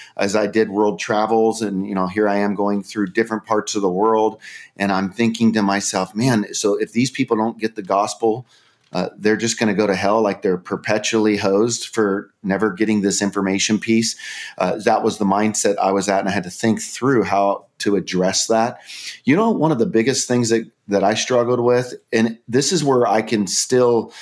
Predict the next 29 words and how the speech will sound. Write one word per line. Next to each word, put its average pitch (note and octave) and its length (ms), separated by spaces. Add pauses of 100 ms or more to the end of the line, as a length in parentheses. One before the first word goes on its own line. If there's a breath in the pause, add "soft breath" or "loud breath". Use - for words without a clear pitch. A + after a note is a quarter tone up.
(420 loud breath)
uh, G#2+ 260 (400)
struggle G2 840
as F#2+ 380
a G2+ 200
person A2 420
reading G#2 320
the F#2 60
Bible, F2+ 540 (300 loud breath)
and A2+ 140
it's A2+ 200
with C3 220
what B2+ 140
I G#2+ 100
call A2+ 260
the G#2 140
apparent A2 420
ridiculous. G2 840 (360 loud breath)
There's A#2 240
so E3 300
much E3+ 260
I A2 80
can't B2 280
relate A2+ 380
to G2+ 200
in F#2 100
the F2+ 80
Bible, G2 520
right? F#2+ 360 (380 loud breath)
Um, G2+ 400